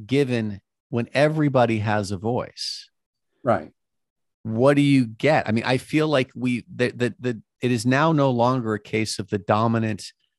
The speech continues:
Speaker 2: I got it.
Speaker 1: voice. It, it, it is now a case of everybody's got a voice.
Speaker 2: Right.
Speaker 1: We've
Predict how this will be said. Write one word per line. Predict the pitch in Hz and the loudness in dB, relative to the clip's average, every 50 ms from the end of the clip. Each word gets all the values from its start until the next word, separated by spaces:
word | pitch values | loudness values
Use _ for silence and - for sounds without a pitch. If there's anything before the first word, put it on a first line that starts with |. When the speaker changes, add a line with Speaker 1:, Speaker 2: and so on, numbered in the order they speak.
| _ _ _ _ _ _ _ _ _ - | _ _ _ _ _ _ _ _ _ -14
Speaker 2:
I | 98 | -8
got | |
it. | 95 104 | -2 0
Speaker 1:
voice. | 113 117 127 123 123 - - - - - _ _ _ _ _ _ - | 2 2 4 2 2 0 -2 -2 -4 -6 _ _ _ _ _ _ -4
It, | 117 113 - | -4 -2 0
it, | 127 123 120 117 | 0 -2 0 0
it | 127 123 | 0 0
is | 123 104 107 | 0 -2 0
now | 117 120 123 135 143 | 0 0 0 0 0
a | 131 | -2
case | - - - 113 113 110 - - | -4 -4 -4 -4 -4 -4 -6 -8
of | 110 98 98 - _ _ _ _ - | -8 -10 -12 -16 _ _ _ _ -2
everybody's | 120 131 147 151 143 139 135 135 127 110 107 110 107 104 101 98 90 - | 2 4 4 4 2 2 0 0 0 0 0 0 0 -2 -4 -8 -10 -10
got | - 87 87 87 87 | -10 -10 -12 -10 -12
a | 87 | -14
voice. | 90 92 90 85 - - - - - - - - - | -18 -18 -18 -18 -18 -18 -18 -16 -16 -16 -16 -14 -10
Speaker 2:
Right. | - 92 107 | -6 -2 -2
Speaker 1:
We've | 113 113 110 | 0 -2 -2